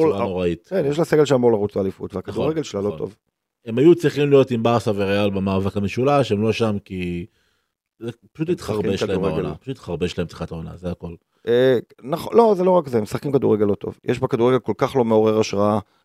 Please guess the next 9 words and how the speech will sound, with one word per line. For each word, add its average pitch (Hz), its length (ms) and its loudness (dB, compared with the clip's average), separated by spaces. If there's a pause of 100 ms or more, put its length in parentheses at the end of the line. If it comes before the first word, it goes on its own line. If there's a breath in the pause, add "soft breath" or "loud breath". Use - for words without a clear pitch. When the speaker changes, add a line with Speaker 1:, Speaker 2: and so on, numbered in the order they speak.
Speaker 2:
נגד 127 240 0
כל 185 240 4
קבוצה, 135 260 0
בבית 107 440 2
נגד 151 160 0
הקבוצה 135 340 0
הכי 156 200 -2
חלשה 143 300 0
בליגה, 160 400 4